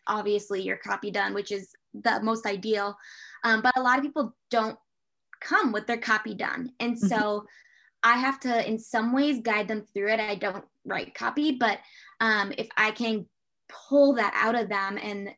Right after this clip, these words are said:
Speaker 1: and figure out things like, "Hey, what's your Enneagram number?" <laughs> You know, I'm like,
Speaker 2: Yeah.
Speaker 1: "Because I know the Enneagram," it's not that I'm putting that necessarily on their website,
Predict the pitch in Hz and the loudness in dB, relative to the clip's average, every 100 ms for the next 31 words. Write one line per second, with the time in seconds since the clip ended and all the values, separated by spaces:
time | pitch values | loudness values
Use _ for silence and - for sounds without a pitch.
0 | - 208 208 196 - _ _ _ 269 233 | -12 -10 -8 -12 -16 _ _ _ 0 2
1 | 262 233 233 233 220 208 214 202 202 _ | 4 4 2 -2 -4 -4 -2 -4 -4 _
2 | _ _ _ _ _ 277 254 262 269 - | _ _ _ _ _ 2 2 0 -2 -2
3 | 214 226 220 208 202 196 202 208 202 208 | -2 0 0 -2 -2 -2 -2 -2 -4 0
4 | 247 311 - 254 240 277 226 208 220 294 | 0 2 0 0 4 2 4 2 2 4
5 | 311 254 196 180 185 262 - 311 285 226 | 4 2 2 -2 -6 -14 -14 -8 -6 -2
6 | 208 220 226 220 277 285 269 226 214 - | -2 -2 -4 -2 2 2 2 -2 -4 -8
7 | - 247 233 202 202 214 208 220 208 202 | -2 0 2 2 0 -2 -4 -4 -4 -4
8 | 190 190 190 277 359 - 208 196 202 | -6 -8 0 2 2 0 -4 -4 -4